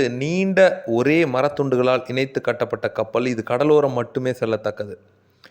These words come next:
இத்தகைய களங்களில் எவ்வளவு வேண்டுமானாலும் சரக்குகளை ஏற்றிக்கொள்ளலாம். சோழாந்தியம் என்பதுதான்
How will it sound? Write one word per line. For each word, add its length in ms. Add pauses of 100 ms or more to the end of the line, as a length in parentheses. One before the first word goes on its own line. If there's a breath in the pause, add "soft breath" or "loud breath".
(280 soft breath)
இத்தகைய 420
களங்களில் 520
எவ்வளவு 480
வேண்டுமானாலும் 720
சரக்குகளை 460
ஏற்றிக்கொள்ளலாம். 680 (600 soft breath)
சோழாந்தியம் 640
என்பதுதான் 520